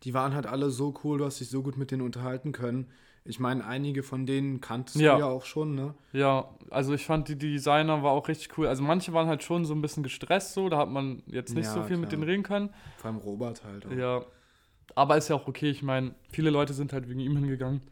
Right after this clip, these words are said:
Speaker 1: Und die wollen ja
Speaker 2: Und
Speaker 1: auch was verkaufen eigentlich,
Speaker 2: Ja,
Speaker 1: ne?
Speaker 2: ja, safe. Und, ähm, dann muss man ja auch nicht auf Krampf dann sich irgendwie lang unterhalten, so wenn man
Speaker 1: Ja.
Speaker 2: merkt, so,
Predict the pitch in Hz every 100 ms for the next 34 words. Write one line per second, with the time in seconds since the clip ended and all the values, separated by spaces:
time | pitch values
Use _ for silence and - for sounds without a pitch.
0 | - - - - - - - - 214 135
1 | 135 156 160 139 139 131 123 143 139 131
2 | 117 110 101 135 135 131 123 - - -
3 | 120 120 120 - 123 120 - - - _
4 | _ _ - 135 139 135 - 127 123 123
5 | 120 120 - _ 127 131 139 147 135 131
6 | 123 131 131 - - 135 135 127 123 -
7 | 131 123 123 120 113 120 117 120 113 117
8 | 117 120 120 120 120 120 - 120 117